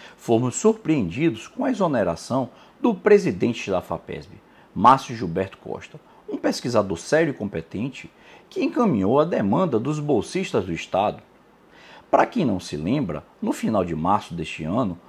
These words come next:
um grupo de pesquisadores protocolou, junto ao governo, um documento em que eles reivindicavam ali o aumento nas bolsas de estudo. Junto a esse documento,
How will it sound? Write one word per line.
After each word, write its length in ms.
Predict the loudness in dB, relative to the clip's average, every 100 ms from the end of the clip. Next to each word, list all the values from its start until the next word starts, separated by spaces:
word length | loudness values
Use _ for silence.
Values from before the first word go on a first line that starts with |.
| -8
um 160 | -2 0
grupo 280 | 0 -2
de 80 | -6
pesquisadores 1000 | -2 -2 -2 -4 -2 -2 0 0 0 -6 -16 -10
protocolou, 640 | 0 2 2 0 2 2 0 -6
junto 280 | -4 0 0
ao 60 |
governo, 540 | 0 -2 -2 -2 -2 -6 -12 -18
um 120 | -6 0
documento 760 | 0 0 -2 0 -2 -4 -6
em 100 | -6
que 100 | 0
eles 200 | 0 0
reivindicavam 840 | 0 0 -2 -6 -2 2 2 2
ali 300 | -4 -2 -6 -6 -20 -2
o 100 | 2
aumento 540 | 4 4 2 0 -2
nas 240 | -2 -2 -2
bolsas 420 | -2 -2 -2 -8
de 120 | -8
estudo. 480 | -10 -10 -16 -16 -20 -20 _ _
Junto 340 | -2 -2 0 0
a 20 |
esse 160 | 0
documento, 800 | 0 0 -2 -6 -2 -4 -4 -10